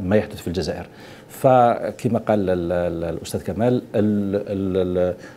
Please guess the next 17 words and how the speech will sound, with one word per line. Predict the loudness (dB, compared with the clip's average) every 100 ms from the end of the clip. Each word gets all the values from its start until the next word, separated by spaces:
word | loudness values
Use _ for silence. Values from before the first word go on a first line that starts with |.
| -20
فرنسا | -4 2 2 2 4 4 4
ل-، | 2 2 2
هناك | 2 2 0 0 0
بعد | 0 4 2 2
كولونيالي، | 0 0 2 2 2 2 2
وهناك | 2 2 0 2
يعني | 2 4 4
لوبيات | 4 4 4 4 4 4 2 0
يعني | -2 -2 -2 0 0 4
يمينية | 6 6 4 2 4 2 0 -4 -16 0 4
التي | 4 4 2 2 2
يعني | 2 0
تستغل | -4 -2 2 2 4 2
الأوضاع | 0 0 2 0
في | -4
الجزائر | -4 0 2 2 2
وتحاول | 0 -4 -4 2 4 4 2 0